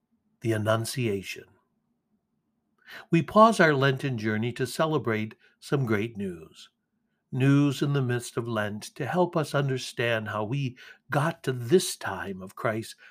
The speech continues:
passion and death. God's great desire to be with us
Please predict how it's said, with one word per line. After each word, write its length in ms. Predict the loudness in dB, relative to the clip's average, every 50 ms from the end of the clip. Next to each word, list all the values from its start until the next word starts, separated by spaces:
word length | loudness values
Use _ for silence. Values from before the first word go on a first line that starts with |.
| _ _ -14
passion 500 | -10 -8 -6 -6 -6 -8 -8 -10 -10 -8
and 160 | -8 -10 -8
death. 320 | -10 -12 -14 -14 -20 -20 _ _ _ _ _ _ _ _ _ _ _ _ _ _ _ _ _ _ _ _ _ _ 0
God's 300 | 2 2 2 2 0 0
great 280 | 0 0 0 0 0
desire 520 | -2 -6 -6 -2 0 0 2 2 0 -2 -4
to 160 | -6 -10 -12
be 400 | -12 -10 -6 -4 -2 0 0 0
with 260 | 2 0 0 0 -2
us 400 | -8 -8 -8 -8 -8 -12 -14 -16